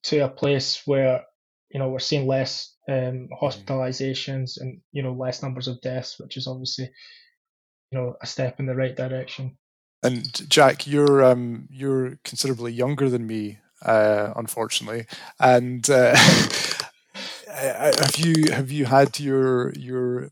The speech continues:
Speaker 2: first shot of the vaccine yet?
Speaker 1: Yeah, first shot, um, I had a few weeks ago, maybe about three weeks ago. I think it was
Speaker 2: Right.
Speaker 1: three weeks ago on Sunday. So I'm not sure when that sort of means that, um, I'll be in, maybe within the next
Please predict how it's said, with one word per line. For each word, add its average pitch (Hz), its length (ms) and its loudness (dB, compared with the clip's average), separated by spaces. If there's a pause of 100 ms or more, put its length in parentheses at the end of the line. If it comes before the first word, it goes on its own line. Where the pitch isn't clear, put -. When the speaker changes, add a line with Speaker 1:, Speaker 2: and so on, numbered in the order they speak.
Speaker 2:
first - 300 -2
shot - 200 -2
of - 40 -14
the 120 80 -8
vaccine 131 400 0
yet? 110 260 -8 (640)
Speaker 1:
Yeah, 160 500 8 (200)
first - 560 0
shot, 165 460 2 (160)
um, 160 440 2
I 147 80 -4
had 147 340 0
a - 40 -16
few 156 240 -2
weeks 156 260 -6
ago, 151 180 0
maybe 151 320 -6
about - 260 -12
three 160 240 0
weeks - 240 -6
ago. 143 400 -4
I - 80 -20
think 139 160 -6
it 120 40 2
was 113 120 4
Speaker 2:
Right. - 80 -6
Speaker 1:
three 143 140 -4
weeks - 180 -10
ago 139 180 -4
on 135 80 -6
Sunday. 139 460 -8
So 139 360 -4 (360)
I'm 147 80 -6
not 156 180 -2
sure 151 220 0
when 147 300 -2
that - 180 -6
sort - 160 -6
of 135 120 -14
means 143 320 -6
that, 135 200 -6 (240)
um, 135 480 -6 (600)
I'll 135 60 -12
be 139 160 -8
in, 143 200 -10 (120)
maybe 151 240 -6
within 156 300 -6
the 143 80 -8
next - 480 -10